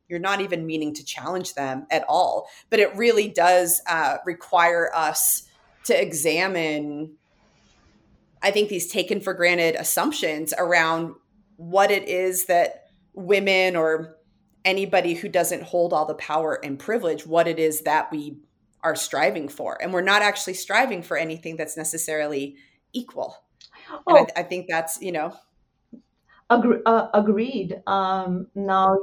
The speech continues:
Speaker 2: you could even look at it in the context of, if we're speaking about gender, right? If we're talking about gender with respect to men and women, um, and, or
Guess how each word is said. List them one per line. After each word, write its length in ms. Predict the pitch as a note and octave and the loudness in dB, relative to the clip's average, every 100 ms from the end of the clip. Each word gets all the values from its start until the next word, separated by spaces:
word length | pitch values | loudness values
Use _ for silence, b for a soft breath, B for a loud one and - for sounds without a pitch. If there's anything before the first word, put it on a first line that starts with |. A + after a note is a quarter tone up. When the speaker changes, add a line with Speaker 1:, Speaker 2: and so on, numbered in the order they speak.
| - | -4
Speaker 2:
you 260 | F3+ G3 | -6 -6
could 360 | G3 A3 G3 F3+ | -2 0 0 0
even 540 | - G3 F#3 F#3 F#3 | -6 -6 -4 -4 -4
look 220 | F3+ F#3+ G#3 | -2 0 2
at 180 | F#3 | 2
it 200 | F#3 F#3 - | 0 -4 -4
in 140 | F3+ | -2
the 100 | F3 | -4
context 800 | - F#3+ F#3+ F#3+ F#3 F#3 - - | -2 -2 -2 -2 -4 -4 -10 -10
of, 360 | - F3 E3+ E3 b b - | -4 -2 -2 -4 b b -6
if 140 | G3+ | 0
we're 100 | G#3 | 0
speaking 400 | G3+ - B3+ A3+ | 0 -4 0 2
about 280 | F3 D#3+ E3 | 2 0 0
gender, 420 | F3+ E3 D3+ - | 0 2 0 -4
right? 340 | C#3+ C#3 D3 | -6 -4 -4
If 100 | - | -6
we're 120 | F3+ E3+ | -10 -4
talking 260 | F3 E3 | -4 -2
about 240 | D#3 D3 - | -4 -4 -4
gender 300 | D3 D3 D#3 | -8 -6 -10
with 240 | - - | -10 -16
respect 420 | - - D#3 - | -16 -6 -6 -6
to 60 | E3 | -10
men 220 | D#3 D#3 | -6 -6
and 160 | D3+ D#3+ | -6 -8
women, 400 | D#3+ D3+ D#3+ E3 b b b b | -8 -10 -12 -14 b b b b
um, 680 | - E3+ D3+ D3+ D#3 D#3+ E3 - | -4 -2 -2 -4 -6 -12 -14 -12
and, 460 | - E3 D#3 D#3+ D#3 _ | -6 -4 -4 -8 -16 _
or 420 | - E3 D3+ C#3+ | -6 -2 -2 -4